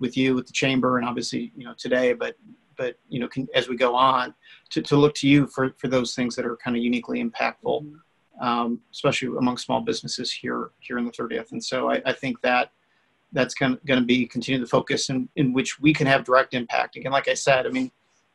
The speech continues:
Speaker 1: y-, you know, needless to say, it's, this is not something that's just, just affecting our region, but it's affecting the state, the nation, and the world. And so it, it, I, I just wanna make sure that as,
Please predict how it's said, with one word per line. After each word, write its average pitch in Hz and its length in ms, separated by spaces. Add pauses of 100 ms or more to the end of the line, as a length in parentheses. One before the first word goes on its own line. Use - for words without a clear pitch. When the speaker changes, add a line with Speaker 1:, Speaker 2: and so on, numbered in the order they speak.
(160)
Speaker 1:
y-, - 200
you 143 200
know, 131 80
needless 143 340
to - 80
say, 147 220
it's, - 200
this 143 280
is - 140
not 139 280 (100)
something 135 360
that's - 260
just, - 300
just - 220
affecting 135 300
our 135 140
region, 127 360
but 127 180 (440)
it's - 100
affecting 139 320
the 120 60
state, 135 300
the 117 80
nation, 127 320
and 123 80
the 123 40
world. 127 320
And 123 100
so 127 420
it, 135 160
it, 151 160 (320)
I, 143 200
I 147 80
just 143 140
wanna 143 120
make 135 160
sure 139 220
that 120 140
as, 123 220